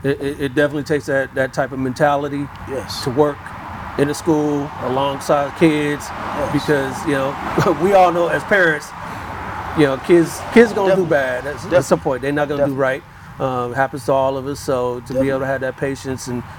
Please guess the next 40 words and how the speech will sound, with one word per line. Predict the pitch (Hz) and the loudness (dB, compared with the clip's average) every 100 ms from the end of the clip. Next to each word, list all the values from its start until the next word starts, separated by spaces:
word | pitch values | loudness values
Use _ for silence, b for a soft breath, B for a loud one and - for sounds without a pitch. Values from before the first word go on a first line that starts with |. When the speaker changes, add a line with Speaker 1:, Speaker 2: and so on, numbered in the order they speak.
| B | B
Speaker 1:
and | 123 | -4
be | 127 | -2
able | 135 131 | 0 0
to | |
help | 135 139 | 0 0
'em | 135 123 | -4 2
through | 165 147 | 4 4
it, | 127 127 135 | 0 -8 -8
that's, | 135 - - | -8 -8 -6
that's | 127 - | -6 -6
the | - - | -10 -4
mentality | 139 135 131 131 123 | -2 2 0 0 -6
you | 127 | -4
need, | 143 120 | -4 -2
right? | 123 143 - - - 123 | -4 -6 -10 -14 -12 -6
Speaker 2:
Right. | 165 - 104 | -6 -6 -10
Just | 123 135 | -6 2
like | 143 | 2
when | 143 | 2
I | |
was | 139 | -4
a | 131 | -4
training | 160 156 | -2 0
officer, | 151 147 156 151 - - - - - - - - | 0 -2 -4 -6 -8 -14 -14 -14 -14 -14 -12 -8
the | 131 | -6
department, | - 143 139 143 | 0 0 2 -4
I | - | -6
was | 156 | -4
F | 131 135 - | 0 0 2
T | 147 | 2
O, | 143 151 - - - - - | 2 0 -6 -6 -6 -6 -4
same | - - 160 160 | -2 2 2 2
thing | 165 156 | 2 0
with | 147 | 2
the | |
younger | 147 147 147 | 2 2 2
officers, | 143 135 113 95 - - - - - - - - - | 2 -2 -10 -12 -12 -14 -16 -14 -14 -14 -16 -16 -12
you | 120 | -8
know. | 110 107 107 - 104 | -6 -8 -10 -12 -6
Speaker 1:
Yeah. | 110 104 | -4 -4